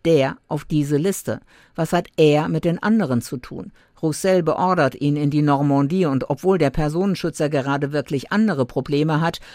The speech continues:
folgt er dem Ruf des Freundes. Roussel selbst will Morignac warnen,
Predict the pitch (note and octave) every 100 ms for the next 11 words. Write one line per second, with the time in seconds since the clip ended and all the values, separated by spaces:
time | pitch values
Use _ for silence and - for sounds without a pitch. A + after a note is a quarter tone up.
0 | - - - E3+ - B2+ A#2+ B2+ C#3+ C3
1 | A2+ - - - B2 A#2 A#2 - - _
2 | - C3+ C3+ D3+ D3+ - C#3+ F#3 - -
3 | F3 - D3+ D3 E3+ E3+ D#3+ A2+ A2+ A#2
4 | B2 B2